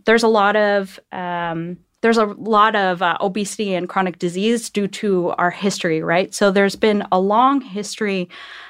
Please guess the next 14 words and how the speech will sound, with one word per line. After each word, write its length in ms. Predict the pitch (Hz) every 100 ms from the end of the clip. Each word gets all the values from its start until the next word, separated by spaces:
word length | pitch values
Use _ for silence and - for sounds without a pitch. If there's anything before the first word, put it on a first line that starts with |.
| -
um, 280 | 185 175 175
you 80 | 196
know, 100 | 185
hundreds 380 | - 269 269 196
of 140 | 175
years 460 | 190 202 196 185 196
of 260 | 175 175
food 320 | - - 285
disruption 840 | 240 233 233 202 - 214 202 190 190
and, 520 | - 170 165 160 - -
um, 420 | 165 160 156 170 - -
policies 560 | - 233 226 - 190 180
that 120 | 190
have 340 | - 180 170